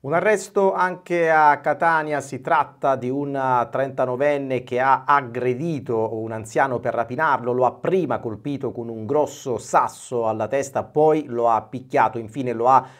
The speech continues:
lasciato per terra ricoperto di sangue.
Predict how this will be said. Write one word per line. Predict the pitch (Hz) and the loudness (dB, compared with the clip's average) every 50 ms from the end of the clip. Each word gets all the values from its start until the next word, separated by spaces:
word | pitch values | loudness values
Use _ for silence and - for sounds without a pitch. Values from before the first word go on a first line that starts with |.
| _ _ | _ _
lasciato | 123 139 143 139 - - - 180 147 117 98 - 104 98 | 2 2 2 2 2 0 4 4 4 4 2 -2 -8 -4
per | 101 127 120 123 | -4 -4 -4 -4
terra | 127 - 120 110 101 101 110 - - | -4 -2 -2 -2 0 -2 -4 -4 -4
ricoperto | - - 156 170 - 156 156 147 - 107 87 82 - _ - 113 - - | -4 -4 -4 -2 -2 -2 -4 -2 -2 -6 -6 -6 -10 _ -10 -10 -10 -8
di | 120 135 | -10 -10
sangue. | 131 - - 80 82 78 - 90 - _ | -6 -6 -8 -8 -8 -16 -20 -20 -20 _